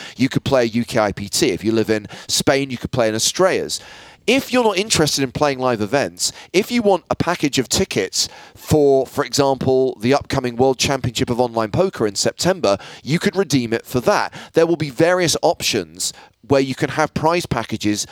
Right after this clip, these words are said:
to the value of that prize that you can choose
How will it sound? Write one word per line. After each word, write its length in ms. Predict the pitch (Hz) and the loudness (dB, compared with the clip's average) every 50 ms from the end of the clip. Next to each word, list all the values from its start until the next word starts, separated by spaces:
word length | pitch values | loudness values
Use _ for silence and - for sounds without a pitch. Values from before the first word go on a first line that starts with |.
| - - - - | -16 -20 -4 0
to 160 | - - 123 | 2 4 4
the 140 | - 190 165 | 4 2 2
value 400 | - 175 165 160 160 147 147 139 | 2 2 2 2 2 4 4 2
of 100 | 127 110 | 2 2
that 220 | 131 127 - - | 0 0 0 -2
prize 480 | - - 147 131 107 101 101 101 - - - - - | 0 0 2 2 2 2 0 -2 -4 -8 -14 -4 -2
that 120 | - - - | -2 -2 -2
you 200 | 139 139 160 - | -4 -6 -6 -4
can 240 | - - 139 131 | -2 -4 -4 -2
choose 680 | - - - - - - 220 165 120 98 92 95 95 - | -2 0 2 2 4 4 4 2 2 2 0 -2 -4 -6